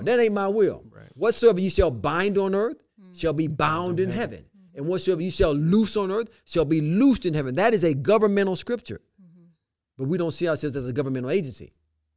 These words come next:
Speaker 1: Ecclesia is a governmental term. It's not a religious term. No, not a religious term. Uh, in, in Acts, the, I think it's Acts nineteen, uh,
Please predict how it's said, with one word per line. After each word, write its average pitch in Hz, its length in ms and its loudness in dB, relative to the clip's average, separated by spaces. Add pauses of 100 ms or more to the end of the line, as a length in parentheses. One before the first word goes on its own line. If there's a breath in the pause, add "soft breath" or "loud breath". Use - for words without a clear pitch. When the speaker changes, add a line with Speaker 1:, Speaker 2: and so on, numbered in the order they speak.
(420)
Speaker 1:
Ecclesia 170 600 -4
is 120 120 -2
a 113 60 -6
governmental 127 380 -2
term. 98 300 -12 (260)
It's - 80 -20
not 160 120 -2
a 147 40 0
religious 165 340 -2
term. - 220 -16 (960)
No, 139 200 -6
not 175 180 -2
a 214 40 -2
religious 165 220 -2
term. 110 200 -10 (320)
Uh, 120 220 -4
in, 135 160 -4
in 139 160 -6
Acts, 175 240 -6
the, 139 120 -2
I 120 180 -8
think 123 100 0
it's 123 100 -6
Acts 139 200 -8
nineteen, 139 640 -4 (460)
uh, 113 300 -6